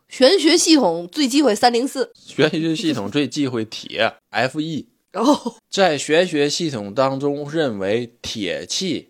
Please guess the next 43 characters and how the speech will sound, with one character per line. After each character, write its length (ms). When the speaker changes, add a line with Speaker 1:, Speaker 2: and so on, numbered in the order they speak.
Speaker 2:
是 500
阻 500
气 360
的， 200
会 200
阻 400
拦 280
气 380
运。 240
所 220
以 260
你 140
像 400
锁 300
龙 240
井 300
啊， 400
或 220
者 140
是 180
封 280
印 160
什 120
么 120
东 240
西， 200
都 240
用 340
铁 360
链 380
拉 280
成 220
一 100
个 160
网， 220
Speaker 1:
嗯。 100
Speaker 2:
叫 140
天 240
罗 160
地 160
网 160
的。 100
Speaker 1:
嗯， 760